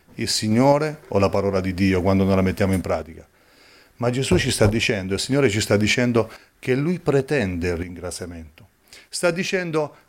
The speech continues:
"Io ho compiuto qualcosa nella vostra vita? Io ho fatto qualcosa nella vostra vita? Se l'ho fatta, io voglio essere ringraziato. Voglio che mo-, voi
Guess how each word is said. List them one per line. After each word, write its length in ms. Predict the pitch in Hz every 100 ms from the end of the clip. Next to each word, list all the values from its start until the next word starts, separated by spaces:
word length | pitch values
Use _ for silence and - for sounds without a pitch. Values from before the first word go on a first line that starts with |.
| -
"Io 200 | 233 240
ho 80 | -
compiuto 500 | 156 151 226 156 143
qualcosa 520 | 113 - 151 139 107
nella 200 | 101 98
vostra 320 | 98 - 101
vita? 420 | 117 120 107 101 - -
Io 160 | 262
ho 80 | 269
fatto 420 | - - 254 180
qualcosa 520 | 135 139 - 180 160 113
nella 160 | 107
vostra 280 | 110 107 117
vita? 380 | 127 120 117 110 - _ _
Se 240 | - -
l'ho 140 | 147 151
fatta, 720 | - 104 82 - 107 104 - _ _ -
io 220 | 135 135
voglio 280 | 120 104 104
essere 720 | 117 123 - 135 143 - - - - -
ringraziato. 840 | 101 113 104 104 - 98 80 - _ _ _ -
Voglio 360 | 101 120 120
che 140 | 123 104
mo-, 320 | 101 101 101
voi 400 | 104 107 107 110